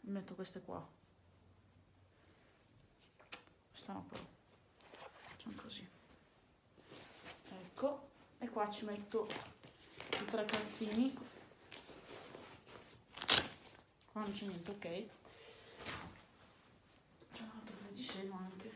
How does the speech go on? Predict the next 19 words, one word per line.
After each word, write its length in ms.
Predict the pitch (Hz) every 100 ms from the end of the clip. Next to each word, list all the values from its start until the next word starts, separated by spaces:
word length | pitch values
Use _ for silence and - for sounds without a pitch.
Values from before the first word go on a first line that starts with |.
| -
Infatti 300 | - 294 226
mi 100 | 202
sembrava 500 | - 202 202 196 190
che 120 | 196
non 120 | 190
fossero 540 | 190 - 202 - 208 202
due, 140 | 190 -
quando 240 | 196 190
li 60 | 190
avevo 160 | 202
contati 500 | 202 220 208 220 -
erano 220 | 202 240
due, 120 | 180 170
ma 120 | 170
in 100 | 170
realtà 240 | 202 202 - - - - - - - - - - - - - -
sono 240 | 202 202
tre. 260 | 214 220 - - - - - - - - - - - -
Allora, 560 | 220 208 196 202 196